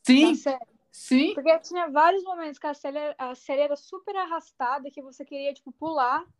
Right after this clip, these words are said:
Speaker 1: Nossa,
Speaker 2: porque não tava
Speaker 1: sim.
Speaker 2: acontecendo nada.
Speaker 1: Sim.
Speaker 2: Aí, no final, da-, acontecia alguma coisa e virava um caos.
Speaker 1: No último episódio, quando tem aquela briguinha de, "Ai, quem que vai? Quem que vai sair? Quem que vai embora? Quem que vai,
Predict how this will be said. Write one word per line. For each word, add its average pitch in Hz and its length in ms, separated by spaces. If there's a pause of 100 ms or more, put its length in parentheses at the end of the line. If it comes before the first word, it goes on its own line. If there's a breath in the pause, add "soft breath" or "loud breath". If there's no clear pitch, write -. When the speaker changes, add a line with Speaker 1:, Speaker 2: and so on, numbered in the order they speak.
(360)
Speaker 1:
Nossa, 160 280
Speaker 2:
porque 311 100
não 320 60
tava 320 140
Speaker 1:
sim. 247 180
Speaker 2:
acontecendo 320 260
nada. 320 400 (300)
Speaker 1:
Sim. 285 360
Speaker 2:
Aí, 294 140
no 349 140
final, 330 480
da-, 330 100
acontecia 311 540
alguma 311 260
coisa 302 500
e 285 400 (460)
virava 285 240
um 302 80
caos. 220 480 (240)
Speaker 1:
No 156 140
último 220 180
episódio, 208 520
quando 190 180
tem 185 260 (160 soft breath)
aquela 170 320
briguinha 175 400
de, 160 120
"Ai, 165 180
quem 175 180
que 196 140
vai? 160 300
Quem 202 160
que 208 120
vai 165 200
sair? 156 280
Quem 190 160
que 202 120
vai 180 140
embora? 147 440
Quem 175 140
que 175 80
vai, 165 200